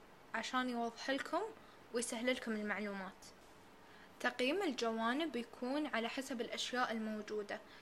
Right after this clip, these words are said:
إذا في شي ناقص تحطون إنه أقل، وإذا حسيتوا ما في ولا شي متوفر تقدرون تحطون صفر عادي،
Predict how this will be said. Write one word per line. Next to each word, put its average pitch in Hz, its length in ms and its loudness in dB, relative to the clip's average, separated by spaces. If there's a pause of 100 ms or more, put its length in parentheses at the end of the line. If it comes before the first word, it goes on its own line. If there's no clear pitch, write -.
(160)
إذا 247 180 4
في 294 200 6
شي 269 300 4
ناقص 262 680 2 (140)
تحطون 294 540 2
إنه 226 260 -2 (100)
أقل، 202 260 0 (960)
وإذا 262 160 8
حسيتوا 254 560 0 (180)
ما 247 100 -2
في 262 180 0
ولا 240 200 6
شي 254 220 2
متوفر 247 480 2
تقدرون 254 380 2
تحطون 226 340 -2
صفر 220 340 -2
عادي، 226 380 2